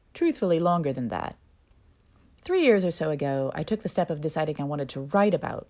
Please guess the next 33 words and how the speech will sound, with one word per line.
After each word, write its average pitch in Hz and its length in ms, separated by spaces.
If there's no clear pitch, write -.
it, - 180
though. - 280
I 302 80
still 415 300
don't 262 260
feel 220 480
like 196 380
I've 185 240
really 269 480
done 220 260
the 214 140
idea 190 640
full 208 300
justice, 185 840
but - 320
I'm 233 160
happy 294 480
enough 175 360
with 160 220
it 156 400
to 247 100
give 277 200
it 294 140
to 226 100
you 208 160
to 180 160
engage 156 440
with 143 200
it 139 120
as 135 200
you 151 100
see 139 220
fit. - 480